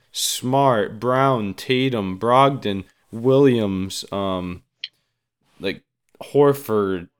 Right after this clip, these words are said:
I mean, that's a lot of good names up top to start with your, your roster and a decent bench. I know they got some guys that they've been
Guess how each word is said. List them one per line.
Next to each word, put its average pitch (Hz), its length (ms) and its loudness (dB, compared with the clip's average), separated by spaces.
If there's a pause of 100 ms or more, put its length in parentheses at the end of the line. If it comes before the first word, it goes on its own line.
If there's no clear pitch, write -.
(560)
I - 80 -14
mean, 127 140 -8
that's 147 180 -6
a 208 60 -2
lot 120 180 2
of 139 80 0
good 107 160 0
names 101 320 -2
up 85 140 -6
top 104 360 -2
to - 80 -20
start - 320 -4
with 92 140 -10
your, 92 200 -6 (140)
your 90 140 -16
roster 92 320 -6
and 95 120 -8
a 92 40 -12
decent 127 380 -8
bench. 101 320 -6
I 82 80 -8
know 92 160 -6
they 92 100 -4
got 87 160 -6
some 98 140 -12
guys 90 320 -6
that 92 240 -6
they've 95 200 -8
been 92 260 -6